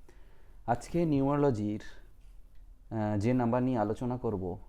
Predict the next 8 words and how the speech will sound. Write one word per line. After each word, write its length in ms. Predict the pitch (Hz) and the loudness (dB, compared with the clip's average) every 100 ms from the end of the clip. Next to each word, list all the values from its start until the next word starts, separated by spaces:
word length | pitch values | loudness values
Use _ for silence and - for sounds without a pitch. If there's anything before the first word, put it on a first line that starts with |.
| - | -18
সেই 180 | - 110 | -6 -4
নাম্বার 360 | 104 104 113 110 | -2 -2 -2 -2
হলো 160 | 107 | -2
নাম্বার 340 | 107 98 98 98 - | -4 -4 -4 -6 -6
ফাইভ। 280 | - 82 - 120 - - - - - - - - - - - - - - - - - - | -6 -6 -6 -14 -16 -20 -20 -20 -20 -18 -16 -18 -18 -18 -18 -18 -18 -20 -18 -16 -10 0
নাম্বার 280 | 127 156 175 | 2 4 0
ফাইভ 480 | - 180 143 92 101 - - - - - - - - - - - | -2 0 2 0 -4 -12 -20 -20 -20 -20 -20 -20 -20 -20 -16 -4
মার্কারি 440 | 113 117 - 123 | 0 0 0 -2